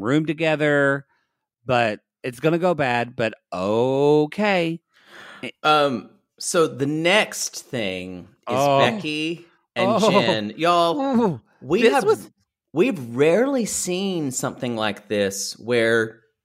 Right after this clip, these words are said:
Speaker 2: two or three secondary characters are meeting without any of the fiancé or the fiancé's partner in it.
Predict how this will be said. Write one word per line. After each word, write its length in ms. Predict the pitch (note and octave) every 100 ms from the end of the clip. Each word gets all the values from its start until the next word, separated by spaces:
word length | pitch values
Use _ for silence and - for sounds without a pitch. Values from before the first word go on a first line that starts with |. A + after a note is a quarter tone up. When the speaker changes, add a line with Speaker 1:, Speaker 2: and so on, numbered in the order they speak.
| _ _ -
Speaker 2:
two 680 | - F#3+ F#3+ F#3 F#3 F3+ -
or 100 | -
three 320 | - D#3 D3+
secondary 760 | C#3 - - D#3 D#3 C#3 B2 B2
characters 800 | B2 C3 B2+ C3 F#2+ F2 E2 -
are 100 | G#2
meeting 360 | G2+ G#2 G#2 G2
without 420 | G2+ A2 G#2 G2+ -
any 280 | C3+ D3 C#3
of 200 | B2 A2+
the 400 | B2+ A#2 G#2+ _ _ _ _ C#3+
fiancé 1040 | C#3 C3+ E3 E3+ - D#3+ D#3+ D#3 D#3 C#3+ - _
or 680 | E3+ F3 C#3+ B2 A#2 A2+ - _ _ _
the 60 | B2
fiancé's 1300 | A#2+ C3+ B2+ C3 C3 - C3+ B2 A#2+ A#2+ A2+ A2 - - -
partner 520 | F#3+ G3+ G#2+ F2+ -
in 120 | G2
it. 340 | F2 - -